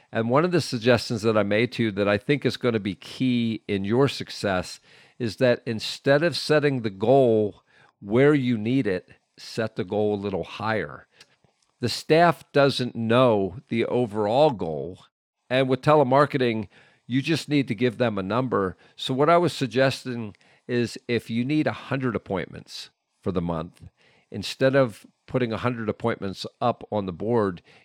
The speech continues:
you let them know that you need a hundred and twenty-five appointments. And then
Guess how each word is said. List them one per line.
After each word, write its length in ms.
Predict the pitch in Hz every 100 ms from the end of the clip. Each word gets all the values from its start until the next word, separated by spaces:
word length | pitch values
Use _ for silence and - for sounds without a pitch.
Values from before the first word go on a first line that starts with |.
| -
you 140 | 123
let 260 | 131 135 -
them 160 | 120
know 220 | 113 113
that 180 | 101 104
you 160 | 104 104
need 300 | 101 104 98 -
a 100 | 95
hundred 400 | 117 113 107 95
and 160 | 87
twenty-five 840 | - 107 104 92 - - 123 147 107
appointments. 800 | 80 80 71 - 73 - - - _ _ _ _
And 220 | 107 107
then 320 | 107 117 110